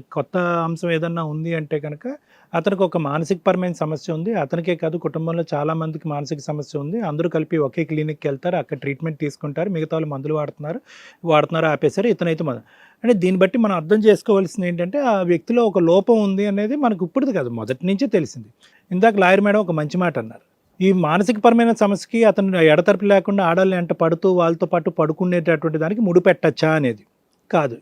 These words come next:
ఇది మానసిక సమస్య కాదు, అది వ్యక్తిత్వపరమైన సమస్య. ఏంటంటే ఆడవాళ్ళు అనేటటువంటి హైపర్ సెక్షువాలిటీ డిసార్డర్ అంటారు. ప్ర-, ప్రతిరోజు ఒక కొత్త ఆడది కావాలి, వాళ్ళతో పడుకోవాలి. ఎటొచ్చి ఏంటంటే ఎక్కడికక్కడ నేను కట్ చేశాను నువ్వు అనుకుంటున్నావు కానీ నువ్వు కట్ చేయట్లేదు, అక్కడ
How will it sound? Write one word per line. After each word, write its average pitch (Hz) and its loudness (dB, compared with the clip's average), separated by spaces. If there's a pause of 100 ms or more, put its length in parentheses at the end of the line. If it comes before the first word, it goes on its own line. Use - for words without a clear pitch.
ఇది 170 0
మానసిక 180 0
సమస్య 180 -4
కాదు, 127 -8 (640)
అది 185 4
వ్యక్తిత్వపరమైన 214 6
సమస్య. 185 2
ఏంటంటే 175 0
ఆడవాళ్ళు 180 2
అనేటటువంటి 160 0
హైపర్ 160 0
సెక్షువాలిటీ 160 -2
డిసార్డర్ 147 -4
అంటారు. 143 -4
ప్ర-, 165 -4
ప్రతిరోజు 170 0
ఒక 185 -2
కొత్త 160 -2
ఆడది 151 -2
కావాలి, 151 -2
వాళ్ళతో 160 -4
పడుకోవాలి. 165 -4
ఎటొచ్చి 214 -4
ఏంటంటే 202 -2 (400)
ఎక్కడికక్కడ 240 4
నేను 220 4
కట్ 208 2
చేశాను 226 6
నువ్వు 208 4
అనుకుంటున్నావు 208 2
కానీ 214 0
నువ్వు 202 2
కట్ 226 0
చేయట్లేదు, 214 4
అక్కడ - -4